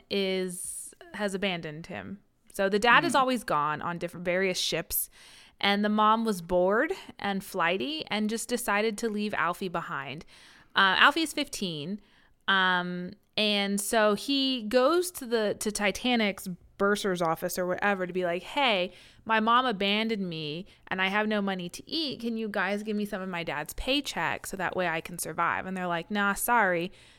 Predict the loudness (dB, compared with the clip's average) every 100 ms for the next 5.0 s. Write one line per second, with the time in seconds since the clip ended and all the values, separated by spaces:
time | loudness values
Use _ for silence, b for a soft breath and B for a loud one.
0 | b -4 -2 -2 -2 -4 -4 -4 -4 -4
1 | -4 0 -2 -2 -6 -6 -4 -4 -4 -8
2 | -8 -8 -4 0 0 -2 -2 -2 -2 -2
3 | -4 -4 -6 -4 -2 -2 -4 -8 -10 -10
4 | -6 -6 -6 -10 -8 0 2 2 -2 -10